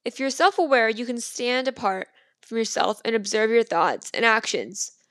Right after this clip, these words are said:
which helps you realize what you've done wrong. Imagination can envision new possibilities, new ideas to be more proactive. And willpower gives you the power to choose to make the right decision.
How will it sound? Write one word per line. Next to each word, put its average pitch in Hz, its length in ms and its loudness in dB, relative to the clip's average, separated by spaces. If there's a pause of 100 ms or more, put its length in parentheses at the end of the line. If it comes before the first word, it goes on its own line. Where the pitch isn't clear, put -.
(220)
which 233 180 4
helps - 320 0
you 226 100 -6
realize 214 380 0
what 180 120 -8
you've 196 120 -8
done 196 200 -2
wrong. 202 440 -2 (2500)
Imagination 262 680 4
can 226 180 -8
envision 214 560 -2
new 220 160 0
possibilities, 196 1000 -4 (380)
new 254 200 6
ideas 190 720 6 (220)
to 190 420 2 (320)
be 190 240 -2
more 139 280 0
proactive. 214 680 6 (540)
And 208 300 4
willpower 226 540 4
gives 196 220 -4
you 208 40 -6
the 202 120 -6
power 208 340 -2
to 208 100 -6
choose 196 460 -2
to 202 100 -8
make 196 220 -8
the - 80 -10
right 196 180 -6
decision. 208 540 -6